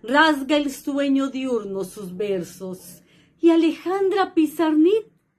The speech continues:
los rehace con la espuma de sus manos.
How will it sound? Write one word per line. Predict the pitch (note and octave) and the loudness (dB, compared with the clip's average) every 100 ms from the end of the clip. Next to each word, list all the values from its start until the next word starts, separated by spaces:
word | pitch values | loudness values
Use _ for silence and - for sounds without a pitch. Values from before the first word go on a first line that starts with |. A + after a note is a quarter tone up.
| - | -8
los | F#4 F#4 D4+ | -4 -2 -2
rehace | C#4+ A3+ G3+ G3 - - F#3+ - _ _ _ - | -2 -2 -4 -8 -10 -12 -12 -14 _ _ _ -2
con | B3+ C4 | 0 2
la | C4 | 2
espuma | B3+ - - B3 A#3+ A3+ G#3 | 0 -4 -8 -4 -4 -4 -6
de | G#3 | -6
sus | G3 A3 G3+ | -8 -12 -16
manos. | G#3+ G#3 G3+ F#3+ F#3+ F#3+ F3+ - - | -12 -8 -6 -6 -8 -12 -14 -18 -20